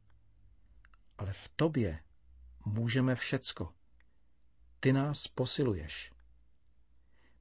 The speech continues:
Míváme často dobrá předsevzetí, ale chybí nám síla. Proto tě prosíme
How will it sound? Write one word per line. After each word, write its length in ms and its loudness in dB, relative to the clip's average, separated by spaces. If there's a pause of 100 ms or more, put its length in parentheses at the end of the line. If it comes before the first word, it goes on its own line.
(140)
Míváme 560 4
často 640 2 (180)
dobrá 420 6
předsevzetí, 1000 -2 (920)
ale 180 0
chybí 440 0
nám 260 2
síla. 520 -4 (1400)
Proto 280 2
tě 140 0
prosíme 680 0